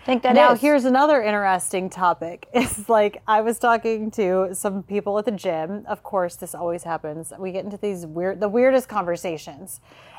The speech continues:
Speaker 2: And we were talking about, like, having an awkward boner or a confusing boner for guys. So, like, in a situation where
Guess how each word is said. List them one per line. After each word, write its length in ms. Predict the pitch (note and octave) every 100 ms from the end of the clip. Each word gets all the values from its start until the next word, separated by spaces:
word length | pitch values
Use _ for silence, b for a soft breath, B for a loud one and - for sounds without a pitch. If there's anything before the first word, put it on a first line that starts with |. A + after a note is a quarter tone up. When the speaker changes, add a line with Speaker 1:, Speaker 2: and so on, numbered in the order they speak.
| -
Speaker 2:
And 200 | A3 A3+
we 140 | A3+
were 120 | A#3 B3
talking 360 | A3+ G#3 A3
about, 260 | G3+ G3 F#3+
like, 200 | G3 F#3
having 420 | F#3 F#3 F#3+ G3 -
an 140 | G#3 -
awkward 600 | F#3+ G3 - G#3+ F#3+ -
boner 360 | F#3+ F#3+ A3
or 200 | A#3 G#3
a 60 | F#3
confusing 680 | F#3 F#3 - E4 C#4+ B3+ G3
boner 360 | F#3 D#3+ D3+ E3
for 160 | G#3
guys. 460 | F#3 G3 D3+ - -
So, 400 | - A3 G#3 G3 b b b b
like, 240 | A3+ A3+
in 120 | B3+ C4
a 80 |
situation 800 | A#3+ C4 C4 A#3 A3+ G3+ A#3+ G#3+
where 440 | G#3 G3+ G3 G3